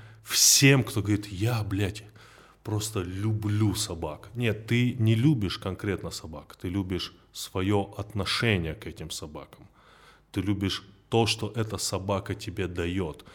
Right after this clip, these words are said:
Потому что легко любить собак, легко любить кошек, легко любить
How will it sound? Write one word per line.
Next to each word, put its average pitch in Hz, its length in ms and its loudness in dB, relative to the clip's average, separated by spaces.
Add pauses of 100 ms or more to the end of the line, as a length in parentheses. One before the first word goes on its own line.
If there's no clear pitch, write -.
(280)
Потому 120 360 2
что 117 360 0
легко 110 320 4
любить 117 300 2
собак, 95 680 0 (260)
легко 110 300 -4
любить 101 340 -2 (100)
кошек, 87 560 -6 (280)
легко 98 340 -2
любить 92 460 -4